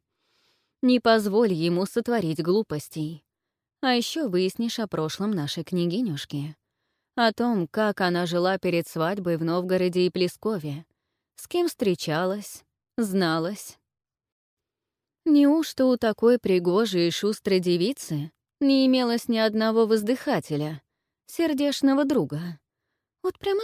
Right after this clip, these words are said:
так. Встретила она моего немолодого братца и полюбила всей душой? Не верится.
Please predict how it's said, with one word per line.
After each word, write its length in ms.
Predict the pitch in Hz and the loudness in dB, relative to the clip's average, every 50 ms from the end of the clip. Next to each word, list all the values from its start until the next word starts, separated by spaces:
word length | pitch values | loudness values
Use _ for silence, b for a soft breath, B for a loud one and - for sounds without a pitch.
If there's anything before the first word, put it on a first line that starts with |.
| - - | -6 -8
так. 320 | - 160 170 - _ _ _ _ _ _ _ _ _ _ _ | -10 -10 -10 -12 _ _ _ _ _ _ _ _ _ _ _
Встретила 760 | - - - - 226 214 202 196 - - 277 302 330 339 330 | -20 -12 -6 -2 -2 0 0 0 -2 0 -2 0 2 2 2
она 180 | 285 240 196 185 | 2 2 2 2
моего 320 | 190 185 185 180 175 175 | 0 0 0 0 0 0
немолодого 600 | 175 170 175 190 226 254 254 196 175 160 165 180 | 0 0 0 0 0 0 2 2 2 2 2 0
братца 600 | 196 240 226 160 - - - - 160 151 170 - _ _ _ _ _ | 0 0 -4 -4 -8 -10 -10 -8 -8 -8 -8 -10 _ _ _ _ _
и 120 | - 277 254 | -2 -2 0
полюбила 580 | - 254 226 220 220 196 202 208 226 214 202 | 0 0 2 2 2 2 2 2 2 2 0
всей 240 | 202 - - 202 202 | 0 0 0 2 2
душой? 560 | 190 185 185 - - 185 190 302 370 370 _ _ _ _ _ _ _ _ _ _ _ _ - | 2 0 -2 -2 -4 -4 -4 -6 -6 -8 _ _ _ _ _ _ _ _ _ _ _ _ 0
Не 320 | 226 214 226 202 190 175 | 2 4 4 4 4 2
верится. 720 | 160 165 156 147 147 147 - - - - 170 170 170 - | 2 2 0 0 0 -2 -6 -8 -10 -10 -10 -10 -10 -12